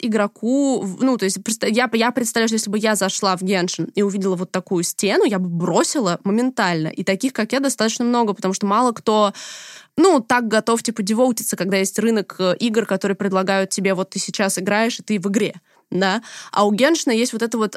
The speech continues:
ну, стена, да, со-, сконструированная тем... И это сейчас,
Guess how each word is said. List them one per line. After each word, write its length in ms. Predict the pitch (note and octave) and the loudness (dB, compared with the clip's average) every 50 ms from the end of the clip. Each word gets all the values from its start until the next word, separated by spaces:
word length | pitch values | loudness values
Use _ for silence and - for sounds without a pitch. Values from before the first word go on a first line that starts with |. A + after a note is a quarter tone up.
| - _ | -10 _
ну, 200 | - A#3+ A3+ F3+ | -2 0 0 0
стена, 500 | - - - - C4+ C4 F#3+ D3 E3 F3 - _ | -2 -2 0 2 2 2 2 0 -2 -6 -6 _
да, 320 | F#3+ F#3+ F#3 F#3 A3 A#3+ A#3+ | -2 0 2 2 2 2 0
со-, 140 | - - G3+ | -2 -4 -6
сконструированная 960 | - - A3+ G#3 - - F#3+ G#3 G#3+ A3 A#3+ A3+ A3 G#3+ G#3 G3+ G3 F#3+ F#3 F#3 - | -4 -4 -4 -4 -2 -2 -2 0 0 0 0 0 2 0 2 2 2 0 -2 -2 -4
тем... 380 | - - G#3 G#3+ A3 G#3 G#3 - _ _ _ - | -2 0 2 2 2 0 -2 -6 _ _ _ 0
И 40 | G#3+ | 0
это 200 | A3 A#3 A3+ A#3+ | 0 2 0 0
сейчас, 460 | - B3 A3+ - B3 A#3 A3+ - - | -2 -2 0 2 2 2 2 0 -2